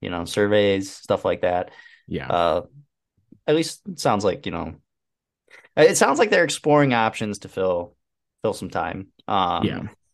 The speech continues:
Speaker 1: so that's probably necessary, especially when other <laughs> auto sport just keeps growing and growing.
Speaker 2: Yes.
Speaker 1: Um,
Speaker 2: Y-, yeah, that is the big problem, is that they're the only ones kinda standing still. Although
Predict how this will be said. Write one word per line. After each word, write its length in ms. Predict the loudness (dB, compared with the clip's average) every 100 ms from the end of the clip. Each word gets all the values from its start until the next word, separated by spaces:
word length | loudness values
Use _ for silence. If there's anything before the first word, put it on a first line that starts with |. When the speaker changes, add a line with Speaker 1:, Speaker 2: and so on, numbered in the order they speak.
| _
Speaker 1:
so 480 | -2 0 0 -4 -12 _ _ -6
that's 160 | -6
probably 280 | -4 -6 -6
necessary, 640 | -8 -10 -12 -8 -6 -6 -12
especially 480 | -6 -2 0 0 -2
when 420 | -2 -6 -6 -10 -14 _ _ _ _ _ -4
other 480 | 0 2 2 -2 -8 -20 _
<laughs> 220 | -14 -4
auto 240 | -2 -2
sport 440 | -6 -8 -8 -8 -12
just 180 | -14
keeps 220 | -12 -14 -6
growing 520 | -4 -4 -6 -10 -18 _ _
and 100 | -2
growing. 340 | 2 2 2 -6
Speaker 2:
Yes. 120 | -10 _ -20 -20 _ _ _ _
Speaker 1:
Um, 260 | -4 -4 0
Speaker 2:
Y-, 180 | 2 2
yeah, 320 | 2 2 2 0
that 140 | 4 4
is 180 | 4
the 80 | 2
big 220 | 4 2
problem, 360 | 2 -4 -2 -6
is 120 | -6
that 160 | -4 2
they're 180 | 4 4
the 140 | 4
only 200 | 4 2
ones 280 | 2 -2 -4
kinda 200 | -4 -4
standing 380 | -6 -8 -8 -10
still. 380 | -8 -6 -4 2
Although 480 | 4 6 6 4